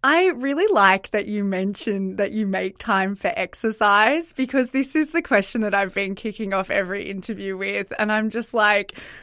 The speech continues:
"When do you look after yourself?" And I think that that is so good, and I might have to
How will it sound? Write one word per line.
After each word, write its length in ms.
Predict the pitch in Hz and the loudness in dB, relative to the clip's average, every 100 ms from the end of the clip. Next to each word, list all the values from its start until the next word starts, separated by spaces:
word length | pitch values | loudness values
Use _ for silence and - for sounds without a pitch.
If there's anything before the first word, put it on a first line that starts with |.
| - | -6
"When 500 | 214 240 294 359 359 | 2 6 8 6 4
do 140 | 302 | 4
you 140 | 302 277 | 6 6
look 260 | 226 269 | 2 4
after 360 | 269 269 285 262 | 6 6 4 -2
yourself?" 920 | 233 208 - - 208 247 - 196 - - | 0 0 -2 2 4 4 2 -6 -6 2
And 400 | 220 220 220 214 - | 4 6 4 2 4
I 140 | 233 | 4
think 240 | 240 269 262 | 4 0 2
that 160 | 247 | 4
that 200 | 240 233 | 4 4
is 200 | 220 220 | 2 -2
so 240 | - 269 262 | 0 0 2
good, 280 | 247 214 | 2 2
and 160 | 202 202 | 0 0
I 160 | 208 214 | 2 4
might 260 | 226 208 | 4 4
have 260 | 214 214 - | 2 -2 -2
to 420 | 220 202 190 196 | -2 0 -2 -4